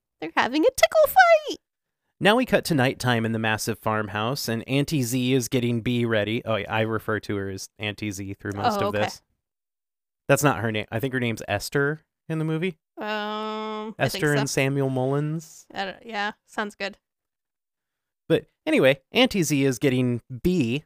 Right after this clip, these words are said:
Speaker 2: the little girl, ready for bed. The little girl requests some music time, and her mom puts on the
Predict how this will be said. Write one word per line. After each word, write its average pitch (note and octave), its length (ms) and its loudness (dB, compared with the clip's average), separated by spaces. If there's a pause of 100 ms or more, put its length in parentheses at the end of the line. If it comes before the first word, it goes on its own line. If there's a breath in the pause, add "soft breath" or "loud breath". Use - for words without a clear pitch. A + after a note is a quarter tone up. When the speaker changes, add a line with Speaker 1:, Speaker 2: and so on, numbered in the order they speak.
(120)
Speaker 2:
the C3 140 4
little C3 220 4
girl, C#3+ 360 2
ready A#2 280 0
for D3 100 -4
bed. C#3+ 360 0 (720)
The F3 60 4
little A#3 220 0
girl G3 200 4
requests E3 420 0
some D#3 160 2
music B2 320 0
time, A2+ 300 0
and A#2+ 120 -2
her B2+ 140 -4
mom B2 300 -2
puts - 280 -2
on A2 300 -2
the G#2 280 0